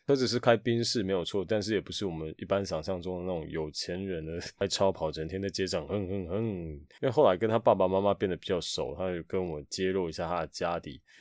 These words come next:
他们家光是收租，哦，收房租就高达，一个月高达一百多万。那学生爸爸本身非常会投资，有时候我还会向他请教一些事情。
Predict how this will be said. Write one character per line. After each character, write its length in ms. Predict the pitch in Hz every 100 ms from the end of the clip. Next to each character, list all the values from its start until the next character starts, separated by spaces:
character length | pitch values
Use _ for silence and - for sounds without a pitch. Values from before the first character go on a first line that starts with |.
| -
他 100 | -
们 140 | 127 107
家 280 | 113 110 107
光 300 | 113 110 107
是 260 | - 101
收 360 | 90 - 104 101
租， 420 | - 95 95 92 _ _
哦， 100 | -
收 160 | 78 101
房 260 | 101 82 85
租 200 | 95 90
就 260 | 98 92 82
高 240 | - 90 92
达， 260 | 82 73
一 80 | -
个 100 | -
月 140 | 90 90
高 220 | - 87
达 180 | 80 -
一 80 | 85 _
百 180 | 87 73
多 280 | 71 82 80
万。 180 | 78 71 - _
那 140 | 131 139
学 160 | 120
生 160 | 107 120
爸 140 | 120
爸 120 | 92 87
本 200 | 87 82
身 180 | 104
非 180 | 98 104
常 220 | 101 92
会 80 | 90
投 240 | 90 - 82
资， 240 | - 92
有 120 | 90 85
时 100 | 104
候 80 |
我 60 | 90
还 100 | 92
会 100 | 95
向 140 | 90
他 100 | 90
请 260 | 90 - 76
教 160 | 87 85
一 20 |
些 140 | 87
事 260 | 85 - 80
情。 260 | - -